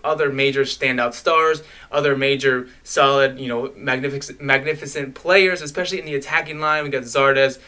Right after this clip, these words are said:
Jordan Morris, and my favorite, Jozy Altidore. Um, but I'm hoping that those three players can actually get on the score sheet,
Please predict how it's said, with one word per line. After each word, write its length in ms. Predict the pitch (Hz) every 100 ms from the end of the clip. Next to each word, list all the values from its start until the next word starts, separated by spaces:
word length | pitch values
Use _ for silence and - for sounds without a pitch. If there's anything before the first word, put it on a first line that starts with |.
| -
Jordan 300 | - 151 135
Morris, 540 | 131 131 131 127 -
and 520 | - 127 117 117 113 123 _ _ _ _ _ - - 135
my 160 | 135
favorite, 480 | 131 131 127 127 - _ _ _
Jozy 380 | 135 143 131 135
Altidore. 560 | 123 123 120 123 120 117 - - - -
Um, 380 | 131 127 123 123
but 160 | 127
I'm 140 | 123 135
hoping 260 | 226 226
that 160 | 208 180
those 180 | 190 185
three 180 | 180 185
players 280 | 180 175
can 120 | 147 127
actually 320 | 151 147 143
get 180 | 165 160
on 100 | 156
the 80 |
score 340 | 135 - 151 143
sheet, 400 | - 147 139